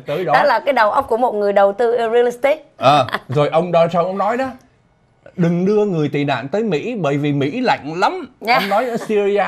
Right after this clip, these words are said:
Speaker 1: đó, những người tị nạn này họ
Speaker 2: Họ chịu
Speaker 1: quen
Speaker 2: không
Speaker 1: sống
Speaker 2: nổi
Speaker 1: với cái
Speaker 2: đâu.
Speaker 1: nhiệt độ đó cả chín mươi, một trăm độ quen rồi, bây giờ đưa tới Minnesota.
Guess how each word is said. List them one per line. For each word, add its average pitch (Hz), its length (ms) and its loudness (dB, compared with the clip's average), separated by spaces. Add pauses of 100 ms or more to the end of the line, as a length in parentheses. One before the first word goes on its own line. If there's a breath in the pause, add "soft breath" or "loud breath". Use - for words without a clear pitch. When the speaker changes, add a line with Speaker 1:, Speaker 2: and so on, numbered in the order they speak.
(100)
Speaker 1:
đó, 208 180 -2
những 190 180 -6
người 143 340 0
tị 131 120 -2
nạn 127 240 -4
này 139 80 -4
họ - 100 -2
Speaker 2:
Họ 196 60 2
chịu 220 140 0
Speaker 1:
quen 196 100 2
Speaker 2:
không 247 140 0
Speaker 1:
sống 240 80 4
Speaker 2:
nổi 190 140 2
Speaker 1:
với 240 80 4
cái 254 80 -4
Speaker 2:
đâu. 220 100 0
Speaker 1:
nhiệt 160 180 -2
độ 127 260 0
đó 185 180 -6
cả 113 280 -4 (180)
chín 269 260 -2
mươi, 190 200 -4
một 127 200 -6
trăm 196 280 -2
độ 127 280 0
quen 175 220 0
rồi, 143 140 2
bây 156 160 -2
giờ 147 140 0
đưa 185 220 0
tới 214 140 -2
Minnesota. 175 720 0